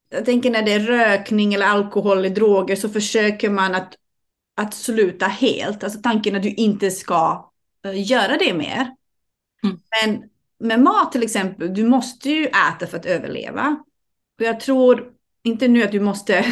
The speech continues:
Speaker 1: <laughs> du måste inte använda mobilen för att
Speaker 2: <laughs>
Speaker 1: överleva, men det är en, liksom, något som man använder i vardagen.
Speaker 2: Mm.
Speaker 1: Och min största utmaning är just för att jag använder den i mitt arbete.
Speaker 2: Exakt.
Speaker 1: Att jag liksom använder Instagram och så går man in och ska svara på meddelanden.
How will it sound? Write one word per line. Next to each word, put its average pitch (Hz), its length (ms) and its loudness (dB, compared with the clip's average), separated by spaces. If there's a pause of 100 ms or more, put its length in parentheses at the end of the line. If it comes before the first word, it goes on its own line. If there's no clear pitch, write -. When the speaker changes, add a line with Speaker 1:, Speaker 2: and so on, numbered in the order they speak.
Speaker 1:
<laughs> 311 200 2
du 277 60 6
måste 262 220 4
inte 254 140 6
använda 226 260 4
mobilen 247 420 4
för 240 120 2
att 233 200 2
Speaker 2:
<laughs> - 20 -2
Speaker 1:
överleva, 190 560 2 (300)
men 247 200 2
det 247 280 2
är 269 520 2
en, 214 120 2
liksom, 208 240 0
något 214 340 -2
som 214 160 -2
man 196 80 2
använder 190 360 -2
i 220 40 2
vardagen. 247 720 0 (500)
Speaker 2:
Mm. 220 120 2
Speaker 1:
Och - 160 -10 (180)
min 262 260 2
största 320 360 -2
utmaning 196 480 0
är 185 40 -2
just 185 240 -2
för 190 60 -2
att 185 100 -6
jag 180 100 0
använder 170 460 0
den 160 320 -6
i 170 120 -8
mitt 160 200 -10
arbete. 254 800 -4 (640)
Speaker 2:
Exakt. 190 320 -10
Speaker 1:
Att 208 60 -4
jag 208 100 -2
liksom 196 340 -4
använder 208 420 0
Instagram 208 540 2
och 190 80 -6
så 208 100 -4
går 202 140 -4
man 233 180 0
in 226 200 -2
och 220 240 0
ska 214 100 -6
svara 202 360 0
på 185 140 -6
meddelanden. 170 720 -4